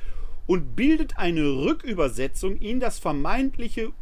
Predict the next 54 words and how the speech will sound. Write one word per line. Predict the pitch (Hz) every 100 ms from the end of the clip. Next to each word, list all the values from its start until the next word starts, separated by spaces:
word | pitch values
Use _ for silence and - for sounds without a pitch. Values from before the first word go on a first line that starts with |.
| -
ursprüngliche | 185 233 277 - - - - 208 214 208 196
Aramäisch. | 165 160 156 139 170 175 104 - - -
Das | 175
ist | 233 -
schon | 214 220
verwegen, | - 185 160 269 277 170
weil | 135
das | 123
so | 143
einfach | 175 208 - 151
gar | 147 143
nicht | 131 -
ist. | 160 - - - - - - -
Nimmt | 202 302 302
dann | 202 151
dort | 156 233 -
an, | 139 156 240 269
hier | 170
muss | 151 220 -
man | 160
zu | 139
wissen, | - - 160
dass | 151
die | -
semitischen | 127 131 214 - -
Sprachen, | 156 - 143 175 175 165 131
die | 123
Tempusformen | - 220 - - - 147 135
dort | 135 147
nicht | 214 -
so | 165
gegeben | 131 117 165 180
sind, | 135 156 147
wie | 127
sie | 123
bei | -
uns | - 196 262 147
im | 127
Griechischen | - 208 - -
und | 139 127
in |
den | 120
indogermanischen | 151 202 151 139 170 135
Sprachen | - 143 143
gegeben | 127 156 151
sind. | 160
Man | 120
muss | 160 285
also | - 147
da | 139 185
schon | -
eine | 180
Konstruktion | - 330 - - 302 330 170
bilden. | 120 90 80